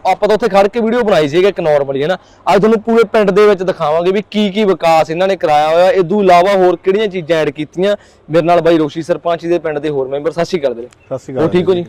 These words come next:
Speaker 2: ਹਾਂਜੀ, ਹਾਂ।
Speaker 1: ਪਹਿਲਾਂ ਤਾਂ ਮੈਨੂੰ ਇਹ ਦੱਸੋ ਬਾਈ ਕਿ ਕਿਸੇ ਪਿੰਡ ਦੇ ਵਿੱਚ ਨਹੀਂ ਦੇਖਿਆ ਵੀ ਯਾਰ Wi-Fi ਕਿਸੇ ਨੇ ਫ੍ਰੀ ਕੀਤਾ ਹੋਵੇ ਜਾਂ
Speaker 2: ਹਾਂਜੀ, ਹਾਂ।
Speaker 1: ਇਹ ਕੀ, ਕਿਵੇਂ ਦਿਮਾਗ ਦੇ ਵਿੱਚ ਕਿਵੇਂ?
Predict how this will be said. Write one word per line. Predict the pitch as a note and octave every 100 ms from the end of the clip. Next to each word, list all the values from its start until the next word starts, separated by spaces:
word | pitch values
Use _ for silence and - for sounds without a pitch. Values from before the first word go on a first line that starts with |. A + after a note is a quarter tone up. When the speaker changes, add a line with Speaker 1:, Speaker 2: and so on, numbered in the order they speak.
| A#2+
Speaker 2:
ਹਾਂਜੀ, | A#2+ A#2
ਹਾਂ। | G2+ F2+ -
Speaker 1:
ਪਹਿਲਾਂ | - G#3+
ਤਾਂ | A3
ਮੈਨੂੰ | G#3 G#3
ਇਹ |
ਦੱਸੋ | F#3+ C#3 D3
ਬਾਈ | D#3+ F3 D#3+ _ _ _ _ -
ਕਿ | G#3 G#3 G#3 F#3+ _ -
ਕਿਸੇ | A3 B3+
ਪਿੰਡ | A3 A3
ਦੇ | G3+
ਵਿੱਚ | G3+ F#3
ਨਹੀਂ | E3 C#3
ਦੇਖਿਆ | C#3+ - E3+
ਵੀ | E3+ F3
ਯਾਰ | F#3
Wi-Fi | D3 D3+ C#3+ D#3+ D3+
ਕਿਸੇ | C#3+
ਨੇ | D3
ਫ੍ਰੀ | C#3 C#3+ F3+
ਕੀਤਾ | D3+ -
ਹੋਵੇ | A#2+ G#2+
ਜਾਂ | G#2 F#2 _ _ -
Speaker 2:
ਹਾਂਜੀ, | G2 F#2+
ਹਾਂ। | F2 C2 - _ - F#3+
Speaker 1:
ਇਹ | G#3+
ਕੀ, | F3 F3 E3
ਕਿਵੇਂ | F#3+ F#3
ਦਿਮਾਗ | D#3 D#3+ D#3+ D3+
ਦੇ | D3+
ਵਿੱਚ | C#3+ C3
ਕਿਵੇਂ? | C3 B2+